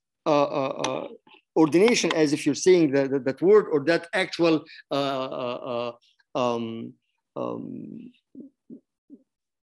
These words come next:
use of, of, of, of the right channels is through the, the, the father, through the pillars of the church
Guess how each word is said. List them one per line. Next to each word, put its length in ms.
use 720
of, 420
of, 460
of, 420
of 220
the 100
right 240
channels 520
is 180
through 300
the, 140
the, 160
the 120
father, 360
through 140
the 80
pillars 340
of 120
the 80
church 340